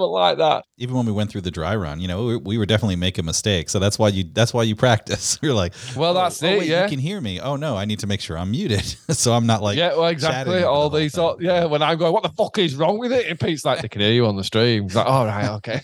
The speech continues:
Speaker 1: <laughs>
Speaker 2: Yeah. That's why you
Speaker 1: Um,
Speaker 2: practice.
Speaker 1: yeah, so that was a bit nerve-wracking, and, and it was, you know, I felt quite a sense of responsibility with it being on my channel and that, and with the potential for so many people to be in there live, and you're just like, "Is it, is it gonna work? Is,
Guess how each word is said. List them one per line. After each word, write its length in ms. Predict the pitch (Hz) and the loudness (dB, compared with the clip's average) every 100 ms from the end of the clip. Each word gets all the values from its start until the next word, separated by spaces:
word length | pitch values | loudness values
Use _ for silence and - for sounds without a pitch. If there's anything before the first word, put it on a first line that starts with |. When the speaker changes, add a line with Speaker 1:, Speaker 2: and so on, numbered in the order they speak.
| - | -6
Speaker 1:
<laughs> 160 | - - - - - - - _ _ 135 135 113 - | -4 -2 -4 -8 -12 -20 -20 _ _ -20 -20 -20 -14
Speaker 2:
Yeah. 240 | 87 71 _ - | -14 -14 _ 0
That's 0 | |
why 320 | 165 165 160 | 2 4 4
you 60 | 156 | 2
Speaker 1:
Um, 60 | |
Speaker 2:
practice. 420 | 143 120 107 - _ 151 | 0 -4 -8 -14 _ 0
Speaker 1:
yeah, 280 | 180 190 | 4 4
so 200 | 170 185 | 2 2
that 160 | 165 170 | 4 4
was 120 | 156 | 2
a 40 | 147 | 2
bit 200 | 151 135 | 2 2
nerve-wracking, 840 | 135 123 117 123 117 - 123 117 | 4 4 4 2 0 0 -2 0
and, 220 | 110 110 110 | 0 0 2
and 180 | 123 117 | 2 4
it 120 | 123 | 4
was, 260 | 127 117 143 | 2 0 0
you 80 | |
know, 100 | 123 | 2
I 140 | 117 117 | 4 2
felt 320 | - 120 117 | 2 0 2
quite 240 | 127 113 | 0 0
a 40 | 98 | 0
sense 300 | - 110 101 | 0 -2 -2
of 60 | |
responsibility 920 | 104 - 110 104 107 110 107 104 104 98 | -4 2 0 2 0 2 2 2 0 -2
with 180 | 104 101 | -4 -2
it 200 | 104 - | -2 0
being 240 | 104 104 | 0 2
on 100 | 104 | 2
my 160 | 104 101 | 2 2
channel 340 | - 104 101 | 2 -2 0
and 140 | 98 98 | -2 0
that, 140 | 98 | 0
and 80 | 104 | 0
with 100 | 101 | -4
the 60 | 92 | -4
potential 520 | 101 113 107 104 98 | -2 0 0 0 0
for 320 | 104 98 92 - - | 2 2 0 -4 -8
so 180 | - 117 | -2 0
many 160 | 110 | 2
people 720 | 104 117 110 107 110 104 101 90 | 2 2 2 2 0 0 -2 -6
to 140 | 113 | -2
be 220 | 113 107 | 0 0
in 100 | 104 | 0
there 180 | 104 104 | 0 2
live, 560 | 104 104 104 101 101 92 | 2 2 2 2 -2 -4
and 80 | |
you're 100 | 98 | -6
just 140 | 98 92 | -6 -2
like, 160 | 92 | -2
"Is 140 | 90 90 | -2 -8
it, 100 | 80 | -8
is 200 | 95 90 | -10 -8
it 80 | 90 | -8
gonna 160 | 92 | -8
work? 580 | 85 98 127 160 160 - | -2 4 4 4 2 0
Is, 400 | 110 98 92 - | 0 0 -4 -10